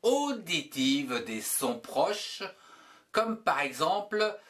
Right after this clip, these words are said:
ceux que nous avons vus dans les précédents cours. Ch et J. Je vais vous présenter des mots en images.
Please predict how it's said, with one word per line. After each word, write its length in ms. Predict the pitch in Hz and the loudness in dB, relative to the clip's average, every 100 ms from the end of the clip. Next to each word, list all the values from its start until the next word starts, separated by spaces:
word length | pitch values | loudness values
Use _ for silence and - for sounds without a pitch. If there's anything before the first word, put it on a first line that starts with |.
| _ | _
ceux 460 | - - 165 175 - | -14 -6 -4 -4 -8
que 80 | - | -2
nous 220 | 131 123 | 0 2
avons 240 | 120 101 104 | 2 0 -6
vus 280 | 160 214 - | -2 -4 -4
dans 280 | - 247 254 | -2 0 2
les 120 | 247 | -2
précédents 560 | 240 220 - - 151 135 | -2 -2 -2 -2 -2 -2
cours. 720 | - 101 90 85 - - - - | -6 -12 -12 -14 -20 -20 -18 -6
Ch 320 | - - 190 151 - _ _ _ _ _ _ _ _ _ | 0 0 0 -2 -8 _ _ _ _ _ _ _ _ _
et 280 | 143 147 147 _ _ _ _ _ _ - | 0 0 -2 _ _ _ _ _ _ -20
J. 640 | 92 113 - 196 214 113 - - - - - - - _ - - - - - | -6 0 2 4 2 0 -8 -20 -20 -20 -20 -20 -20 _ -20 -20 -20 -20 -12
Je 160 | 117 | 0
vais 340 | 170 175 233 214 | 0 6 8 6
vous 180 | 135 131 | 2 -8
présenter 920 | - 208 180 170 160 - 170 170 165 - | 2 4 6 4 2 2 4 6 4 -2
des 180 | 117 110 | -2 -2
mots 400 | 117 147 143 127 - - 214 | -2 0 -2 -4 -18 -8 2
en 200 | 254 226 | 4 4
images. 920 | 160 123 113 117 135 160 175 170 | 2 6 6 6 4 -2 -8 -8